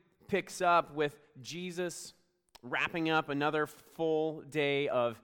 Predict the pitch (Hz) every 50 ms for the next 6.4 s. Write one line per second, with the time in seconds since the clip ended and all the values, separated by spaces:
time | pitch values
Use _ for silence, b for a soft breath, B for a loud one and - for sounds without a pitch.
0 | B B B B B - - - - 214 214 - - 151 135 123 123 123 123 151
1 | 196 208 196 208 196 185 - - B B B B B - 151 - - - 220 220
2 | 220 220 - 190 - - 170 170 185 190 185 - 202 190 131 139 151 147 131 131
3 | 160 151 131 170 175 170 - 160 147 147 160 170 165 - - - 165 156 143 143
4 | 143 - - 175 165 160 170 160 139 - - - - 180 185 190 190 196 202 180
5 | 165 170 170 170 170 170 160 151 147 156 175 160 165 170 156 143 123 156 143 143
6 | 165 165 170 165 165 165 165 165